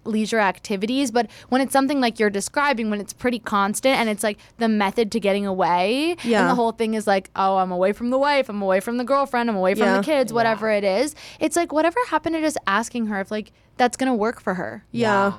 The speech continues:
Speaker 1: And if it's not, then you guys can have a conversation about it. Like, that just
Speaker 3: Yeah.
Speaker 1: shows, again, respect.
Speaker 3: Yeah,
Speaker 2: Mm-hmm.
Speaker 3: one hundred percent.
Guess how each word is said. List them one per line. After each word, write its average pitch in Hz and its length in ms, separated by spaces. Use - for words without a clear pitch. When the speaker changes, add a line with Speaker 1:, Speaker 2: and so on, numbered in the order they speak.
Speaker 1:
And 269 220
if 254 120
it's 269 140
not, 226 320
then 254 140
you 254 60
guys 254 180
can 262 120
have 269 120
a 277 40
conversation 302 600
about 254 140
it. 240 40
Like, 240 140
that 269 140
just - 200
Speaker 3:
Yeah. 370 60
Speaker 1:
shows, 339 160
again, 233 320
respect. - 680
Speaker 3:
Yeah, 143 400
Speaker 2:
Mm-hmm. 220 400
Speaker 3:
one 190 140
hundred 165 360
percent. 147 460